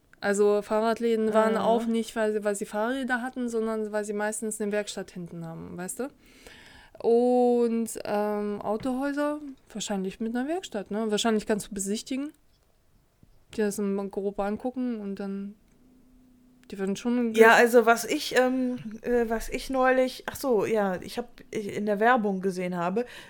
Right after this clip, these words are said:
Speaker 2: weil ich hab mir ja jetzt auch ich, einen Join-Account gemacht,
Speaker 1: Ah.
Speaker 2: damit ich Fernseh gucken kann.
Speaker 1: Hm, funktioniert,
Speaker 2: Und,
Speaker 1: ne?
Speaker 2: äh, ja, ist prima.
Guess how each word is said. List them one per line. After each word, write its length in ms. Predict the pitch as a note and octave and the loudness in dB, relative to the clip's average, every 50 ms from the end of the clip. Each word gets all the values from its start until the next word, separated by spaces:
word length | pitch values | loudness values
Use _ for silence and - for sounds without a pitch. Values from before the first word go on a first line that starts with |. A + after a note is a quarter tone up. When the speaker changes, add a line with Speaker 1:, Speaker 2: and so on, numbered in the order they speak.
| - | -6
Speaker 2:
weil 400 | - F3+ G#3+ G#3+ A3+ B3+ C#4+ C#4+ | 2 6 8 8 8 8 4 2
ich 160 | - - - A#3 | -2 -2 0 -2
hab 160 | A#3 A#3 B3 | -2 0 -2
mir 120 | B3 A3+ G#3+ | -2 0 0
ja 60 | G#3 G#3 | 0 0
jetzt 180 | G#3+ G3+ - | 0 -2 -4
auch 180 | - G#3+ G#3+ - _ - - - | -4 -4 -6 -6 _ -20 -20 -16
ich, 220 | - - - - - | -16 -16 -14 -14 -8
einen 140 | - G3+ F#3+ | -6 -4 -2
Join-Account 1040 | F3 F#3 G3+ G#3+ A#3 B3+ C#4 C#4+ C#4 B3 G3+ G3 - - F#3+ F3+ F3 F3 F3 - - | 0 2 4 4 4 2 2 0 -2 -2 -4 -4 -4 -4 -4 -4 -4 -4 -6 -6 -6
gemacht, 340 | F#3 F#3 G#3+ C#4 - - | -4 -2 -2 -4 0 2
Speaker 1:
Ah. 280 | E4+ G4+ A#4 D#4+ G#3 F3 | 4 4 4 4 0 -2
Speaker 2:
damit 180 | F#3 G#3 G3+ G3+ | -2 0 0 0
ich 120 | G3+ G3 | 0 2
Fernseh 280 | - A#3 B3+ D#4 D4 B3+ | 2 2 2 2 2 -2
gucken 300 | - - G#3+ - F3+ F3+ | -2 -2 -6 -4 -4 -4
kann. 260 | F#3 F#3 F#3 F#3 A3 C#4+ | -4 -4 -4 -4 -4 -2
Speaker 1:
Hm, 380 | E4+ F#4 E4+ C4 G#3+ F#3+ F#3 - _ _ - - | -2 0 0 0 -2 -4 -6 -12 _ _ -20 -8
funktioniert, 560 | - B3 B3 B3 - G#3+ A#3 D4+ D4 C4+ - - | 0 2 2 6 8 8 8 8 6 4 2 0
Speaker 2:
Und, 60 | B3+ F4 F#4+ - - - - - - | -2 -2 -2 -8 -18 -18 -18 -12 -4
Speaker 1:
ne? 60 | - | 0
Speaker 2:
äh, 300 | A3+ A3 A3 A3 A3 A3 G#3+ G#3+ _ _ _ _ _ _ _ _ _ _ _ _ _ _ _ - - | 4 6 6 6 6 4 2 -2 _ _ _ _ _ _ _ _ _ _ _ _ _ _ _ -14 -6
ja, 540 | - B3+ D#4+ E4 C4+ G#3+ A3+ C4+ D4+ D4 - - | 0 4 6 6 6 6 4 4 0 -4 -8 -8
ist 200 | - A#3 - - | -8 -10 -8 -6
prima. 400 | - - E4 F4 A3+ F3 E3+ | -2 0 2 4 4 4 2